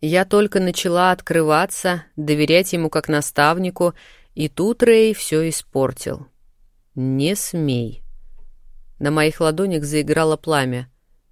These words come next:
«Выплесни же огонь, что тебя сжирает!» Рыкнул он, из голоса пропали хриплые нотки. «Лориана, ты отсюда не выйдешь, пока не опустошишь резерв.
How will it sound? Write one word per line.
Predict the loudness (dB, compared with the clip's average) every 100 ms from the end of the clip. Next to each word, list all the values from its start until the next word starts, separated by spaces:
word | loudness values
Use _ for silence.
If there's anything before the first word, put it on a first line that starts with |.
| _ _ -10
«Выплесни | -2 0 0 -2 -2 -2 0
же | 2
огонь, | 2 4 2 2
что | 0 -4
тебя | -2 2 2
сжирает!» | 2 2 4 6 4 2 -4 -20 _ _ _ _ _ _
Рыкнул | 2 2 2 0 0 2
он, | 2 2 0 -10 _ _
из | -4 4
голоса | 6 6 4 0
пропали | 0 2 2 2
хриплые | -2 -2 -2 -2
нотки. | 0 -2 -4 -8 -10 -12 _ _ _ _
«Лориана, | -2 4 6 6 4 4
ты | 4
отсюда | 2 0 -2 0
не | 0
выйдешь, | 0 0 0 -2 0
пока | 0 2
не | 2 2
опустошишь | 0 -2 0 0 0 -2 0
резерв. | 0 0 2 2 0